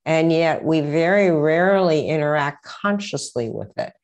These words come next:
And it's so simple to just focus in the heart and breathe an attitude, even if you don't feel it,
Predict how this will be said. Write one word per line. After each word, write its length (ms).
And 160
it's 180
so 200
simple 880
to 120
just 520
focus 460
in 100
the 80
heart 420
and 280
breathe 520
an 140
attitude, 800
even 140
if 80
you 60
don't 220
feel 280
it, 180